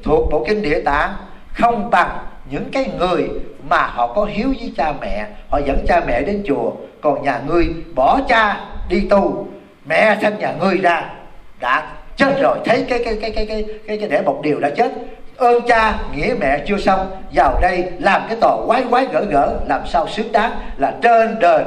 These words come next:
bốn ơn nặng, dưới cứu khổ tam độ hả? Quý vị thấy rõ chưa?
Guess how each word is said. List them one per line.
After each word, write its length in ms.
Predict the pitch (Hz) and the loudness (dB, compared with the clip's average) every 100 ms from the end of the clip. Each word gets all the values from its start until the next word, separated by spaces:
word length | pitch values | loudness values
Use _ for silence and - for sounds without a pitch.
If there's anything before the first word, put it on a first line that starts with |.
| - | 0
bốn 180 | 240 | 0
ơn 220 | - 202 202 | 2 2 2
nặng, 320 | 131 135 139 - - | -2 -4 -8 -8 -4
dưới 220 | 185 277 269 247 | 0 2 0 -4
cứu 120 | 254 - | -6 -2
khổ 180 | 123 - | -4 0
tam 120 | 143 | -2
độ 140 | 113 98 - - - | -2 -6 -8 -16 -8
hả? 180 | - 202 196 - - - - - - - | -4 -4 -6 -16 -20 -18 -10 -10 -10 -10
Quý 120 | 180 | -8
vị 100 | - | -4
thấy 100 | 180 | -2
rõ 160 | - 117 | 0 0
chưa? 120 | 147 | -2